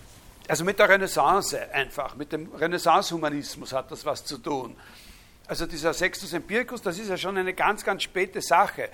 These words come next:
Aber in den siebzig, achtzig, hundert Jahren bis zu dieser Publikation von dem Sextus Empiricus Mitte, Mitte des sechzehnten Jahrhunderts ist einfach urschnell eine immense Menge von antikem Wissen, das das ganze Mittelalter nicht da war,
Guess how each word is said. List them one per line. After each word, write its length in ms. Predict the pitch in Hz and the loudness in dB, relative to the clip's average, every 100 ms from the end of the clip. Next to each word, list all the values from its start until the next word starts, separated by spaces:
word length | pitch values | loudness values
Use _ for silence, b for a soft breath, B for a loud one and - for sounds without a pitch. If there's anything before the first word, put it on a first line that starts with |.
| B B - | B B -4
Aber 200 | 120 196 | -2 -2
in 180 | 226 | -4
den 280 | 208 185 185 | -2 -4 -4
siebzig, 480 | - 233 - 196 185 | -6 -6 -6 -10 2
achtzig, 480 | 160 185 - 190 - | 6 4 2 -12 -4
hundert 360 | 214 269 151 | -2 0 0
Jahren 500 | 143 131 202 214 139 - B B | 2 4 4 4 0 -12 B B
bis 220 | 240 262 | -6 -4
zu 140 | - 226 | -6 -8
dieser 360 | 214 175 170 | -8 -2 -2
Publikation 960 | 131 147 147 147 151 - 156 139 123 131 | -2 -6 -6 -4 -4 -2 0 0 -2 -10
von 240 | - 139 | -14 -12
dem 220 | 135 123 | -10 -10
Sextus 400 | 123 156 - 135 | -8 -8 -8 -10
Empiricus 500 | 131 117 240 - 143 | -12 -8 -8 -8 -10
Mitte, 300 | 151 165 147 - | -12 -14 -14 -12
Mitte 240 | 185 175 | -8 -8
des 200 | 160 147 | -8 -10
sechzehnten 360 | - 151 - 156 | -8 -8 -6 -6
Jahrhunderts 260 | 151 135 - B B B - | -6 -6 -12 B B B -6
ist 240 | 220 - | -6 -2
einfach 400 | 180 226 262 233 - B B B - - - - - | -2 2 2 2 0 B B B -20 -20 -20 -20 -6
urschnell 1120 | 330 262 302 294 - 185 147 165 202 277 302 277 B B B - - - - - - - - - - | 2 4 4 4 2 -2 -2 0 0 -2 -4 -8 B B B -20 -20 -20 -20 -20 -20 -20 -20 -16 -2
eine 200 | 196 247 | 0 0
immense 800 | 247 202 196 233 277 269 - 226 | -4 -4 -2 -2 -2 -4 -6 -6
Menge 480 | 196 220 254 226 | -6 -4 -4 -4
von 240 | - 214 214 | -4 -4 0
antikem 600 | 190 165 226 233 202 170 | -2 -2 -8 -8 -12 -6
Wissen, 400 | 208 262 - 220 | -4 -4 -6 -6
das 320 | 165 - - | -6 -6 -10
das 240 | 208 180 | -10 -4
ganze 280 | 190 190 - | 0 -2 -2
Mittelalter 520 | 208 247 208 175 170 | -10 -2 2 4 2
nicht 260 | 165 226 - | -6 -8 -4
da 320 | 160 143 247 202 | 2 4 6 6
war, 420 | 139 120 110 | 6 4 0